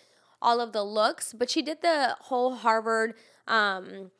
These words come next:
admissions video, and I think she did really, really good. It was hilarious.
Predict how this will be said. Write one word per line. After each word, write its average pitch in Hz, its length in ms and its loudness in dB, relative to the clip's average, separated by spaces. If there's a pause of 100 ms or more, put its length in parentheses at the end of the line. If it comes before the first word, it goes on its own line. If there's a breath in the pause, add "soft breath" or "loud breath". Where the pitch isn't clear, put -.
(120)
admissions 240 640 -4
video, 190 500 -4
and 233 200 -6
I 220 140 -4
think 392 180 -2
she 427 160 2
did 381 260 0
really, 247 240 -2
really 233 260 -4
good. 208 240 0
It 220 100 -4
was 226 180 -4
hilarious. 214 720 -2